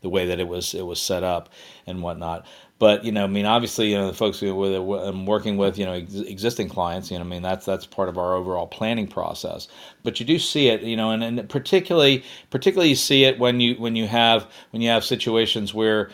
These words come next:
sometimes, you know, somebody who's maybe a do-it-yourselfer, you know, and maybe they're really good at, at, you know, managing their own accounts, you know, in, in their, in their accumulation years like that.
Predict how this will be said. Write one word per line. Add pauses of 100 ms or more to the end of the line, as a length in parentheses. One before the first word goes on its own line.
(120)
sometimes,
you
know,
somebody
who's
maybe
a
do-it-yourselfer,
you
know,
and
maybe
they're
really
good
at,
at,
you
know,
managing
their
own
accounts,
you
know,
in,
in
their,
in
their
accumulation
years
like
that.